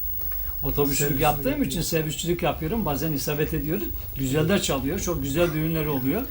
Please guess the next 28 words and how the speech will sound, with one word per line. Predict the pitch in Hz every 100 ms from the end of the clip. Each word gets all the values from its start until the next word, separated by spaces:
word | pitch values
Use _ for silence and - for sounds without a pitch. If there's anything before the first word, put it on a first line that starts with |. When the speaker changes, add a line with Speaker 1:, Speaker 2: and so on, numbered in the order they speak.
| - -
Speaker 2:
Fena | 302
Speaker 1:
Tam-, | 277 185
Speaker 2:
sevmez. | 170 170 - - - - -
Biz | -
kendimiz | 156 156 185
Speaker 1:
yok, | 175
yok. | 165 190 - 165
Yani | 160 156 165 240 - - -
tam | 214 262
profesyonel | 185 170 175 180 175 180
olmasa | 190 214 190 - 170
bile, | 160 180 175 - - -
yüksek | 165 - 247
profesyonel | 208 - 196 196 196
olmasa | 208 220 220 - 202
bile | 262 392 - - 175
gerçekten | 220 226 180 - 269 262
yani | 214 185 233 269 - -
iltifat | 208 202 220 214
etmiyorum. | 254 247 220 214 370 - -
Öyle. | 220 196 170 254 - - - - -
Sevgili | - 185 180 175
kardeşim | 175 175 180 180 233
iyidir. | 202 202 151 135 - - - -
Burada | 151 180 196
kendisi | 185 185 165 190
de | 185
esnaftır. | 160 180 175 - 147